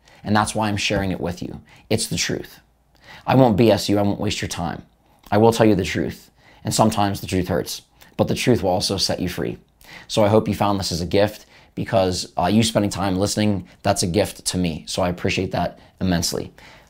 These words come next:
Again, guys, really appreciate your support. If you're listening to this on the Fit Pharmacist Healthcare Podcast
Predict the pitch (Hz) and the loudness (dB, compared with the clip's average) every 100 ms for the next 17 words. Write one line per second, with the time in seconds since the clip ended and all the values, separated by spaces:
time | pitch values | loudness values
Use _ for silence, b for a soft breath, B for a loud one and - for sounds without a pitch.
0 | b 113 127 127 117 120 113 - b b | b 4 6 8 8 8 6 -2 b b
1 | - 127 117 117 139 110 95 90 - - | 6 6 6 4 4 4 2 0 -6 4
2 | 117 117 B B B - 110 107 123 - | 6 6 B B B -4 0 4 4 4
3 | 123 120 110 - 117 104 113 104 98 92 | 0 0 -2 0 2 2 2 0 -6 -4
4 | 110 - 107 101 95 87 - 98 - 92 | -6 -4 -4 -2 -4 -2 0 0 0 -6
5 | - 95 87 98 101 98 | 0 0 2 0 0 -4